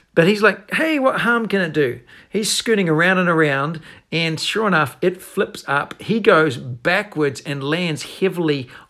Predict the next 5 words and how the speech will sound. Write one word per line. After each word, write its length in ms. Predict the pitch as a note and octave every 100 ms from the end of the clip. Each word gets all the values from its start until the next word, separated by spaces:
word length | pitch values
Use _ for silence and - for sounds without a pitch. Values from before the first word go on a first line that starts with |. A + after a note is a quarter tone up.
| _
on 300 | D#3+ A3+ A#3
his 500 | G3 - F#3+ F3 - - - -
back 720 | B2 D#3+ F3 D3+ E3 - - - - - - _ -
on 240 | D#3+ D#3+
concrete. 720 | D3 - F3+ F3 - B2 -